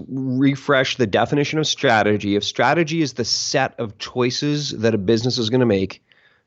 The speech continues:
that positions itself within an industry to be successful over the long run, then you need to be making very specific choices, being clear on your choices, have intention and have conviction that these are the choices you're gonna make so that you can actually follow through on them.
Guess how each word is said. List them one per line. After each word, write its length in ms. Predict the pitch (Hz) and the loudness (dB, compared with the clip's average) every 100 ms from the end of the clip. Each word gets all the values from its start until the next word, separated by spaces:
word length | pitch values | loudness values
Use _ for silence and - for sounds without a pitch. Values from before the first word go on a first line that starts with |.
| - | -4
that 180 | 117 | -2
positions 560 | - 107 117 120 139 131 | 0 0 2 2 0 0
itself 480 | 123 - 120 104 104 | -2 -2 0 0 0
within 240 | 110 110 | 0 0
an 100 | 107 | 2
industry 460 | 104 101 98 101 95 | 2 2 0 -2 -2
to 140 | 101 | -2
be 340 | 92 117 110 101 - - | -2 2 0 0 -8 -8
successful 920 | - 139 - - - 143 - 123 101 | -4 -2 0 0 2 2 0 0 2
over 160 | 107 | 2
the 80 | 110 | 2
long 260 | 101 95 110 | 2 2 2
run, 360 | 123 151 190 185 - _ _ _ _ | 2 0 -2 -8 -16 _ _ _ _
then 540 | 107 117 131 127 127 113 _ | -4 2 2 2 0 -2 _
you 220 | - 123 143 | -6 -2 2
need 180 | 147 | 2
to 80 | 131 | 0
be 220 | 127 127 | 0 2
making 520 | 120 127 127 131 113 92 | 4 2 2 0 -2 -2
very 440 | 95 117 131 139 | 2 4 4 0
specific 920 | - - 110 - - 131 127 127 - | -2 -6 -6 -4 0 0 0 -2 -4
choices, 520 | - - 117 104 - 87 | -8 0 2 2 -2 0
being 240 | 113 113 | 0 2
clear 460 | - - 151 160 170 | -2 -2 2 4 4
on 80 | |
your 100 | 160 | 2
choices, 560 | 151 - 101 92 98 92 - _ | 2 2 2 2 0 -4 -8 _
have 260 | - 113 107 | -2 0 0
intention 560 | 113 107 131 127 131 | -4 -2 0 0 0
and 140 | 110 95 | -2 -2
have 180 | 110 98 | -4 -4
conviction 600 | 104 92 113 117 127 120 | -4 0 0 2 2 2
that 140 | 95 | 2
these 160 | 107 113 | 0 0
are 20 | |
the 80 | 113 | 0
choices 320 | 110 110 104 | 0 0 0
you're 100 | 92 | 0
gonna 160 | 107 98 | 0 2
make 280 | 98 131 - | 2 2 0
so 120 | 131 | 0
that 100 | 123 | 2
you 80 | 113 | 2
can 100 | 123 | 2
actually 340 | 117 117 104 - | 0 0 -2 -4
follow 460 | - - 151 156 | -8 0 2 2
through 280 | 135 - 302 | 0 -2 -2
on 80 | 143 | -2
them. 240 | 64 - | -4 -10